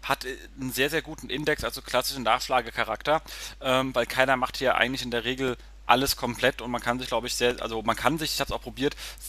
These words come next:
einfach mal, um zu testen, wie es so funktioniert, bei Themen, wo man sich auskennt, einfach mal das Thema aufschlagen und kriegt wirklich immer eine sehr, sehr gute Einführung, äh, und, äh, weiterführende Informationen werden angegeben. Also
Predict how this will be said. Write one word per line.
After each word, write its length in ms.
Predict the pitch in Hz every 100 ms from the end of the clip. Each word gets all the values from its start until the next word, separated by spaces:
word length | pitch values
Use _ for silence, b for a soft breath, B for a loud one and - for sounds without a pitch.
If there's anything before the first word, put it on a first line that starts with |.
| -
einfach 240 | - 127 123
mal, 160 | 123
um 160 | 120 131
zu 100 | 127
testen, 340 | 127 139 -
wie 40 | 123
es 80 |
so 80 | -
funktioniert, 720 | - 165 185 165 156 156 -
bei 100 | -
Themen, 260 | 120 135 139
wo 60 | 127
man 160 | 123
sich 160 | 117 113
auskennt, 500 | 123 - - 147 - B B B
einfach 180 | 143 135
mal 120 | 123
das 100 | 120
Thema 300 | - 143 123
aufschlagen 440 | - 135 - 127 117
und 100 | 113
kriegt 260 | - 123 -
wirklich 220 | 127 123
immer 80 | 120
eine 100 | 117
sehr, 160 | 117
sehr 120 | 123
gute 220 | 113 127 101
Einführung, 560 | 117 143 127 113 123 B B B -
äh, 140 | 120
und, 360 | 120 120 120 120
äh, 160 | 104 110
weiterführende 500 | 117 131 - 127 110
Informationen 600 | 120 117 110 - 127 135
werden 140 | 123
angegeben. 480 | - 123 120 120 117
Also 260 | 117 120